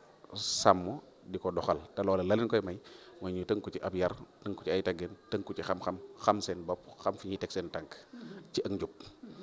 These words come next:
Te loola nag jàppalante ak dimbalante ci bu baax a baax bokk na ci la leen koy may. Leneen la ca des itam mooy di demlante ak di dikkalante, lu am solo la. Loolu moo tax ñu taxawal ay, eh, ay,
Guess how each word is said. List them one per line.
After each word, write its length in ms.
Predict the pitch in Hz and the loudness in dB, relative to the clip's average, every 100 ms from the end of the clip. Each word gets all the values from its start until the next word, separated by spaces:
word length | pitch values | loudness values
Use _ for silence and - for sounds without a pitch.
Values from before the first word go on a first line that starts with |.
| - - - - | -16 -16 -10 -2
Te 80 | |
loola 240 | 90 87 82 | 2 2 2
nag 140 | 90 - - - - 92 | -4 -10 -20 -20 -8 4
jàppalante 420 | 98 - 90 82 | 4 4 0 0
ak 80 | - 87 | -4 -6
dimbalante 440 | 90 92 92 82 78 | -6 -2 -4 -4 -8
ci 80 | 85 - - | -8 -10 -12
bu 120 | 82 | -2
baax 200 | 85 85 | 2 2
a 40 | 82 | 0
baax 180 | 80 - | -6 -4
bokk 160 | 82 87 | -6 -4
na 60 | 85 | -4
ci 80 | |
la 80 | 82 | -2
leen 120 | 85 82 | -2 -4
koy 140 | 82 | -6
may. 140 | 82 - - - 185 175 170 - - - - - - - | -6 -10 -14 -16 -14 -12 -14 -16 -14 -12 -12 -18 -16 2
Leneen 240 | 95 101 | 6 8
la 60 | 101 | 8
ca 80 | 98 | 6
des 160 | 92 | 4
itam 180 | - 95 90 | 2 -2 0
mooy 260 | 85 101 - - - | -2 -4 -10 -16 -6
di 100 | 95 | 4
demlante 600 | 104 104 98 95 92 123 - - | 4 6 2 2 -4 -6 -12 -10
ak 140 | 175 | -8
di 80 | 98 | -8
dikkalante, 340 | 90 95 87 85 | -2 -2 -2 2
lu 80 | |
am 120 | 107 160 | 2 4
solo 200 | 135 85 | 2 0
la. 120 | 80 - - - - - - - - | -4 -14 -20 -20 -20 -20 -20 -14 -2
Loolu 140 | 95 98 | 0 2
moo 80 | |
tax 160 | 98 101 | 0 0
ñu 80 | 90 | -6
taxawal 280 | - 95 - | -2 0 0
ay, 180 | 92 101 - - - | -2 -6 -10 -18 -12
eh, 840 | 67 87 87 87 87 85 82 60 - | -6 -2 -2 -2 -2 -4 -8 -10 -6
ay, 120 | 95 | -4